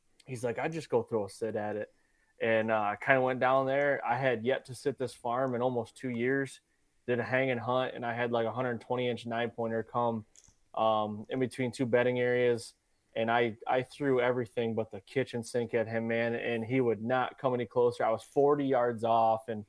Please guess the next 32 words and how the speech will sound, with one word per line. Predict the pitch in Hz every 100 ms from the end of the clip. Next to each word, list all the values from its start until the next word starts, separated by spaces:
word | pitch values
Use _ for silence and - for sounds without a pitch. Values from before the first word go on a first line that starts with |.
| _ _ _ -
and | 113
couldn't | 101 135 127
get | 120
him | 117
killed, | 110 123 120 113
but | 113
I'm | 113
like, | 113 107
man, | 143 131
I, | 117 127 143 -
I |
had | 143
to | 127
pinch | - 143 -
myself | 110 - 104 104
after | 113 107 113
that. | 107
I'm | 110 110
like, | 101
"What | 139 -
the | 95 98
hell | 135 175 156
am |
I | 131
doing | 147 120 156 139 117 - _ _ _ _
to | - 123
where, | 123 113 107 107 107 117
uh, | 117
this | 135 131
is | 107
just | 104 98 -
clicking," | - 147 -